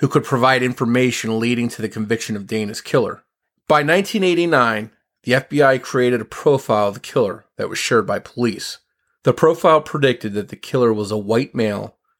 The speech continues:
twenty to twenty-six years old, who probably lived and worked in the area, and likely lived with an older family member.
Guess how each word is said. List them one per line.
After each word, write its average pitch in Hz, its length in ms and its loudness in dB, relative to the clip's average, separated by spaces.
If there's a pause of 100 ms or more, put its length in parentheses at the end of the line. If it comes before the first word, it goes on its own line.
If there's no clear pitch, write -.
(160)
twenty 131 320 2
to 139 120 4
twenty-six 139 540 -2
years 135 200 4
old, 95 320 2 (400)
who 135 120 -4
probably 123 360 2
lived 120 340 4
and 113 140 0
worked 117 240 2
in 113 80 0
the 110 120 2
area, 113 420 0 (440)
and 120 140 2
likely 123 320 4
lived 117 240 4
with 110 140 -2
an 110 80 0
older 107 220 -2
family 123 400 2
member. 110 380 -12